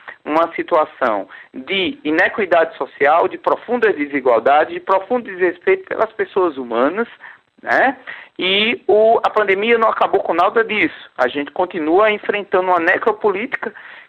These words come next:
que, no final das contas, mantém-se, né,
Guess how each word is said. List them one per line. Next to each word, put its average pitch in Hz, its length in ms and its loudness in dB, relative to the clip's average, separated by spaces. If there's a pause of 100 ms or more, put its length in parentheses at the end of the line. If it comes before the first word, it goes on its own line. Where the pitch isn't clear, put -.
que, 202 80 -6
no 214 100 0
final 180 300 0
das 160 180 -6
contas, 175 420 0 (300)
mantém-se, 220 1040 -2 (260)
né, 151 300 2